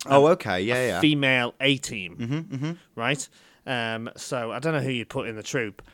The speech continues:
Speaker 2: Um,
Speaker 1: Right, yeah. Who,
Speaker 2: but
Speaker 1: who you having for face?
Speaker 2: Or B A Baracus, Mister T, Viola Davis. Um,
Speaker 1: Right, yeah, yeah, yeah.
Speaker 2: <laughs> Uh,
Speaker 1: Or Tiffany
Speaker 2: again,
Speaker 1: Haddish.
Speaker 2: Tiffany Haddish.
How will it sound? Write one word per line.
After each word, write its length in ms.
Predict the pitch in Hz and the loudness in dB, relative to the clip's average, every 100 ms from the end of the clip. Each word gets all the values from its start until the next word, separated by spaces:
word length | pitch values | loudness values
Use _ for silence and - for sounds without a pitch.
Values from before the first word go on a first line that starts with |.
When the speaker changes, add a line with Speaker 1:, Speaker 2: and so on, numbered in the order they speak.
| _ - | _ -6
Speaker 2:
Um, 360 | 117 113 110 | -2 0 0
Speaker 1:
Right, 280 | 107 107 98 | 2 2 0
yeah. 380 | 104 107 104 98 | 0 0 0 -2
Who, 60 | 110 | 2
Speaker 2:
but 160 | 143 120 | 2 2
Speaker 1:
who 180 | - | -4
you 100 | 120 | -2
having 220 | 120 110 104 | -2 -4 -6
for 120 | 101 | -8
face? 520 | - 117 107 - - - _ - | -4 -2 -2 -8 -18 -20 _ -4
Speaker 2:
Or 180 | 143 | -4
B 220 | 120 180 185 | 2 6 8
A 100 | 175 | 8
Baracus, 500 | 165 156 - 160 - | 8 6 6 2 2
Mister 240 | 160 - | -2 -2
T, 380 | - 156 147 147 - | 4 6 6 2 2
Viola 320 | 139 147 151 | 6 8 8
Davis. 580 | 151 147 147 147 - - _ - | 8 8 8 4 0 -8 _ 2
Um, 480 | 139 131 131 131 | 6 8 6 4
Speaker 1:
Right, 280 | 131 120 123 135 | 4 2 2 2
yeah, 240 | 127 131 - - | 4 2 0 -6
yeah, 480 | 135 135 135 131 131 | 0 2 2 2 2
yeah. 400 | 127 127 123 127 | 2 2 4 4
Speaker 2:
<laughs> 20 | |
Uh, 40 | |
Speaker 1:
Or 80 | 233 | 2
Tiffany 300 | 233 185 220 | 2 0 2
Speaker 2:
again, 200 | 202 208 | 2 2
Speaker 1:
Haddish. 460 | 208 214 - - - | 0 -2 -6 -8 -6
Speaker 2:
Tiffany 360 | 160 143 143 | -4 -2 -2
Haddish. 540 | 131 135 139 135 - | 0 2 2 0 -6